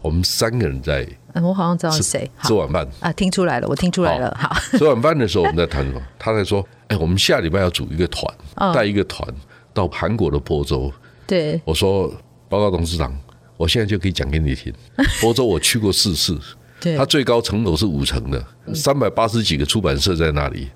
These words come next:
Speaker 2: 对。
Speaker 1: 好，韩国的出版品百分之八十几在那里，它离首尔市中心五十公里，
Speaker 2: 是。
Speaker 1: 它就在三十八度线旁边，汉江口。
Speaker 2: 对。
Speaker 1: 我就开始讲给他听，我说：“我告诉你，我第一次去可能是二零零四年，
Speaker 2: 嗯哼。
Speaker 1: 看到今天，我看了四次了。”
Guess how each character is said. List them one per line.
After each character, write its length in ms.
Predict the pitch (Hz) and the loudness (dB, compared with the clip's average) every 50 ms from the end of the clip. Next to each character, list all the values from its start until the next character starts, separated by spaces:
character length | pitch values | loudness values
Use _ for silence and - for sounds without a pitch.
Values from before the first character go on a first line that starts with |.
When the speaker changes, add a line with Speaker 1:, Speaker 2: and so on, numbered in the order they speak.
| - - - - | -18 -20 -16 -6
Speaker 2:
对。 240 | - 160 151 139 143 | -4 -2 -2 -2 0
Speaker 1:
好， 300 | 147 80 76 71 - - - - - | 0 0 -2 -2 -4 -8 -16 -16 -6
韩 180 | - 107 120 139 | 0 0 0 2
国 80 | 127 | 2
的 120 | 107 107 101 | 2 2 2
出 100 | 113 120 | 2 2
版 160 | 120 107 98 | 2 2 2
品 140 | 101 92 78 | 2 0 0
百 120 | 71 71 | 0 0
分 80 | 73 82 | 0 0
之 60 | 90 | 0
八 160 | - - 101 | 2 0 0
十 160 | 101 - 90 78 | 0 0 0 0
几 100 | 71 76 | 2 0
在 100 | 73 71 | 0 2
那 160 | 73 71 69 | 0 0 0
里， 120 | 67 67 67 | 0 -2 -4
它 140 | - - 117 117 | -2 -2 0 0
离 160 | 107 95 95 | 2 0 2
首 220 | - 104 110 113 | 2 2 2 2
尔 60 | 98 | 2
市 140 | 87 85 113 | 0 0 0
中 140 | 104 95 92 | 0 0 2
心 160 | 98 107 101 87 | 2 0 0 0
五 80 | 73 | -2
十 140 | 71 78 80 | 0 0 0
公 200 | - 90 90 90 | 0 0 2 2
里， 200 | 82 67 60 - - - - | 0 0 -2 -6 -10 -14 -10
Speaker 2:
是。 180 | - - - | -6 -2 0
Speaker 1:
它 80 | 123 127 | 0 0
就 140 | 120 139 117 | 2 2 2
在 80 | 110 | 2
三 180 | 104 - 113 107 | 0 0 -2 0
十 60 | 104 107 | 0 0
八 160 | 90 92 98 | 0 0 0
度 160 | 90 110 101 | 2 0 0
线 180 | 90 98 87 80 | 2 0 0 0
旁 160 | 71 71 71 69 | 0 0 0 0
边， 160 | 76 78 73 - - - | 0 0 -2 -2 -8 -6
汉 180 | - 123 117 98 | -4 -2 -2 0
江 220 | 98 92 95 95 | 0 0 2 2
口。 240 | 82 73 62 58 - - - - - | 0 0 -2 -4 -8 -12 -20 -16 -4
Speaker 2:
对。 240 | - 165 156 151 147 | -2 -2 -2 0 0
Speaker 1:
我 100 | 156 113 | 0 0
就 60 | 120 135 | 2 2
开 100 | 160 151 | 0 0
始 100 | 135 107 | 0 2
讲 160 | 101 101 107 | 0 0 2
给 80 | 110 | 2
他 140 | 92 87 85 | 0 0 0
听， 180 | - 92 90 85 87 - - - - | 0 0 -2 -2 -2 -8 -12 -8 -4
我 120 | 85 87 | -2 0
说 100 | 104 117 | 2 2
：“我 100 | 101 92 | 2 2
告 160 | 80 101 95 | 2 2 0
诉 120 | 85 - 87 | 2 0 0
你， 100 | 76 73 | 0 2
我 100 | 71 80 | 0 2
第 140 | - 135 | 2 2
一 60 | 123 110 | 2 2
次 160 | - 123 107 | 2 2 2
去 120 | 107 117 101 | 2 0 0
可 80 | 85 71 | 0 0
能 100 | 71 82 | 0 2
是 60 | 92 | 2
二 80 | 92 | 2
零 180 | 98 80 78 76 | 2 2 2 2
零 140 | 78 76 80 | 2 2 2
四 180 | - - 98 | 2 2 0
年， 180 | 78 69 64 - - - - - - - | 0 -2 -4 -6 -8 -16 -20 -14 -4 -2
Speaker 2:
嗯 160 | 190 180 175 | 0 2 2
哼。 20 | |
Speaker 1:
看 180 | 180 185 139 127 | 2 2 2 2
到 140 | 120 113 107 | 2 2 2
今 180 | - 107 101 92 | 0 0 0 2
天， 180 | 98 98 92 90 - - - | 0 0 0 -2 -6 -12 -6
我 100 | - 73 | -6 -4
看 200 | - 117 110 90 | -2 -2 0 0
了 80 | 87 | 0
四 180 | 78 - 90 80 | 0 2 0 0
次 200 | 71 - 82 60 | 0 0 -2 -2
了。” 140 | 53 - | -4 -6